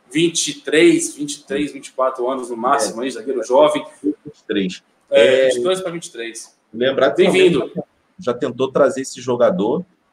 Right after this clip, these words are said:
Speaker 2: várias vezes, né?
Speaker 1: Opa,
Speaker 2: Mais
Speaker 1: o Diogo
Speaker 2: uma vez.
Speaker 1: Sampaio me mandou aqui. Deixa eu botar aqui na
Speaker 2: Mais
Speaker 1: tela.
Speaker 2: uma vez.
Speaker 1: Beleza. Vai, vai falando aí, gente, que eu vou só,
Speaker 2: Não, é,
Speaker 1: só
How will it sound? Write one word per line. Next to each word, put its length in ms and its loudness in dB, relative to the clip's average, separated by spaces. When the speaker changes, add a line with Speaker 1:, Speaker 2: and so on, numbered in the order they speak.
Speaker 2:
várias 380 2
vezes, 600 -4
né? 140 0
Speaker 1:
Opa, 80 2
Speaker 2:
Mais 240 4
Speaker 1:
o 20 -8
Diogo 200 4
Speaker 2:
uma 80 0
vez. 60 0
Speaker 1:
Sampaio 400 2
me 80 0
mandou 360 0
aqui. 240 -14
Deixa 160 -18
eu 40 -10
botar 240 -6
aqui 160 -12
na 80 -6
Speaker 2:
Mais 120 -2
Speaker 1:
tela. 180 -10
Speaker 2:
uma 120 -4
vez. 400 -14
Speaker 1:
Beleza. 600 -10
Vai, 140 2
vai 100 2
falando 320 2
aí, 180 4
gente, 260 -6
que 60 -6
eu 60 2
vou 140 2
só, 480 4
Speaker 2:
Não, 60 2
é, 40 6
Speaker 1:
só 260 0